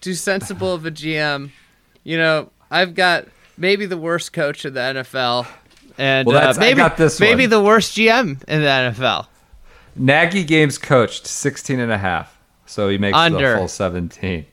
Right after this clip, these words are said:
Speaker 2: You think he doesn't make it all the way to the end?
Speaker 1: I think that,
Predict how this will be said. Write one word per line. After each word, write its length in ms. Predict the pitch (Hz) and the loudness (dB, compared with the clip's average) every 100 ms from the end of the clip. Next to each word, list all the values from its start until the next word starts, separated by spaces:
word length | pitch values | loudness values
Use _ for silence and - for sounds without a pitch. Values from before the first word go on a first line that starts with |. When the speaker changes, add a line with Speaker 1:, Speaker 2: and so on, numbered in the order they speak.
| _ | _
Speaker 2:
You 100 | - | -2
think 180 | 120 120 | 0 0
he 120 | 123 | 0
doesn't 280 | 123 117 117 | 0 0 0
make 260 | 101 98 - | -2 -4 -4
it 160 | 90 - | -12 -6
all 180 | 98 95 | -2 -2
the 60 | |
way 160 | 92 92 | -2 -4
to 40 | |
the 160 | 87 82 | -6 -8
end? 180 | 78 - _ _ _ _ _ _ _ _ _ _ _ _ _ _ _ _ _ _ _ _ | -8 -12 _ _ _ _ _ _ _ _ _ _ _ _ _ _ _ _ _ _ _ _
Speaker 1:
I 140 | 190 262 | 0 2
think 300 | 320 311 - | 2 -2 -4
that, 260 | 226 240 | 0 0